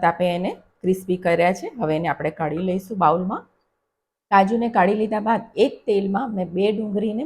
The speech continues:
મોટી મોટી ચોપ કરી લીધી છે, એ નાખીશું. સાથે મેં અહીં એક નાનો આદુનો ટુકડો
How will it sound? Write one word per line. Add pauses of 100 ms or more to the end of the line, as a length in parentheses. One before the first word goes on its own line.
મોટી
મોટી
ચોપ
કરી
લીધી
છે, (100)
એ
નાખીશું. (1700)
સાથે
મેં
અહીં (880)
એક (100)
નાનો (220)
આદુનો
ટુકડો